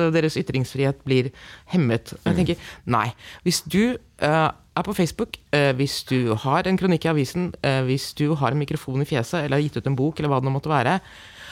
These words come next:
Speaker 1: du er ikke kansellert, og ytringsfriheten din er absolutt ikke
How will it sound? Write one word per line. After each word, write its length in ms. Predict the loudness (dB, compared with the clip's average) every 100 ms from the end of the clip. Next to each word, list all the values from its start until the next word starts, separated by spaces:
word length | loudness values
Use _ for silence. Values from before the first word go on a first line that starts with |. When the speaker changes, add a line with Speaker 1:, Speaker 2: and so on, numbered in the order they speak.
| -8
Speaker 1:
du 80 | -2
er 80 | -2 -2
ikke 200 | -2 0
kansellert, 460 | 2 2 2 0
og 100 | 0
ytringsfriheten 640 | 0 0 -2 -2 -2 0 0
din 160 | 0 0
er 180 | -2 -4 -8 -8
absolutt 680 | -6 -2 0 2 0 -2 -6 -6
ikke 400 | -6 -4 -2 -2